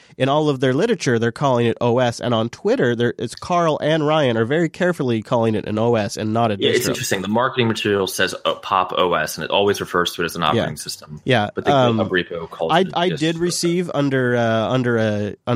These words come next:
Speaker 1: an, um, you know, a, like, what are they, what, an embargo until this morning. I did receive an email from Ryan, um, and in that,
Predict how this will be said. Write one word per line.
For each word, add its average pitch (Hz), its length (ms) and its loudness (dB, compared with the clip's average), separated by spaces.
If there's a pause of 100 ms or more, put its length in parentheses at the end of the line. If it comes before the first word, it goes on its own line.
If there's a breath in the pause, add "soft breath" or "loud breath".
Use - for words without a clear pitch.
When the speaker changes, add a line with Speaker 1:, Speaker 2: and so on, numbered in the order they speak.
(180)
Speaker 1:
an, 107 220 -4
um, 107 440 -4
you 117 100 0
know, 104 180 0
a, 101 160 -4
like, 95 220 -8
what 123 160 2
are - 20 -2
they, 135 100 2
what, 135 320 -2
an 127 100 0
embargo 135 560 2
until 120 220 0
this 110 200 -2
morning. 117 300 2
I 113 100 -2
did 110 180 0
receive 113 340 0
an 107 80 0
email 113 340 0
from 107 340 -4
Ryan, 110 320 -2 (500 soft breath)
um, 101 380 -2
and 113 460 0
in 139 320 2
that, - 600 -2